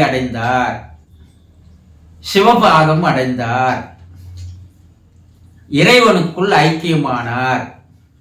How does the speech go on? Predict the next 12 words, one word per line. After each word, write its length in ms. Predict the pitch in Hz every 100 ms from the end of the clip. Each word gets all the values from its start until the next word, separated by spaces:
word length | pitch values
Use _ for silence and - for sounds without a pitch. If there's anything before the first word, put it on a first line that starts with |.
| _ _ - - - - - - - - -
வைகுந்த 460 | 160 247 247 208 185 180
பதவி 320 | 160 151 151 147
அடைந்தார்." 680 | 131 123 120 117 117 131 127 - - _ - - - _ _ - _ _ _ _ _ _ _ _ -
இப்படி 440 | 127 127 175 160 135 151 165 175 - - _ _ _ _
நாமளா 680 | 123 139 165 185 185 190 208 -
பத்திரிக்கையில 600 | 165 160 196 180 165 165 160
போட்டுக்கிறோம். 420 | 160 156 131 - - _ _ _ _ _ _ _ _ - _ _ _ _ - - - - - 117 131
இறப்பவன் 580 | 170 165 175 165 160 147 143 151
எவனும் 440 | 170 170 160 139 156 165 - - 135
இறைவனிடம் 600 | 151 180 175 160 147 139 131
போய் 300 | 165 180 -
சேர 220 | 147 160